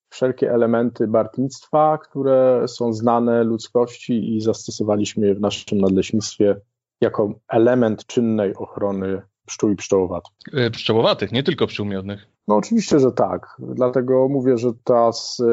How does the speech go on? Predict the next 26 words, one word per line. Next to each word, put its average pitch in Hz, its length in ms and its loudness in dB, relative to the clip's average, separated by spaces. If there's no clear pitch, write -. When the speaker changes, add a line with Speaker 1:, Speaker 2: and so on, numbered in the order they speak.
Speaker 1:
nazwa 117 520 2
bartnictwo, 127 720 -2
ona 127 140 0
jest 123 140 -4
taka 127 180 -6
trochę 127 240 -8
wymijająca, 131 680 2
bo 110 120 4
jak 107 160 4
Speaker 2:
Mhm, 110 300 -6
Speaker 1:
słyszymy 123 340 -2
Speaker 2:
mhm. 120 140 0
Speaker 1:
bartnictwo, 131 640 -2
no 135 120 -2
to 131 320 4
w - 120 -16
pierwszej 123 280 0
kolejności 127 480 -2
mamy 120 200 2
na 123 100 2
myśli 123 260 0
bartnika, 139 720 0
drzewo, 131 500 2
tak, 131 340 0
i 123 380 0
miód, 120 320 4